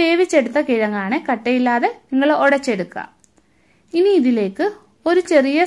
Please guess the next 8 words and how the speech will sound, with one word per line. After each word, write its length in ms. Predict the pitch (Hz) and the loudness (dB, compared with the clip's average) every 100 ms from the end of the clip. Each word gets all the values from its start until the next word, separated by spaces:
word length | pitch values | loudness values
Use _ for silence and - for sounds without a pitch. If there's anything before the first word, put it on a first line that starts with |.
| 349 | 0
സവാളയുടെ 600 | 262 220 214 214 214 233 233 | 0 0 -2 -2 -4 -4 -4
പകുതി 340 | 214 208 202 403 294 | -4 -4 -4 -4 -2
പൊടി 180 | 247 247 | 0 0
പൊടിയായിട്ട് 420 | 247 262 269 262 214 | 0 0 0 0 -2
അരിഞ്ഞത് 360 | 208 214 214 392 - | -2 -6 -6 -8 -4
ചേർക്കാം. 400 | 214 190 226 359 262 | -2 -2 -4 -4 -2
വലുതായിട്ട് 440 | 220 240 262 262 | -2 0 0 -2
അരിയല്, 340 | 226 220 214 | -2 -4 -4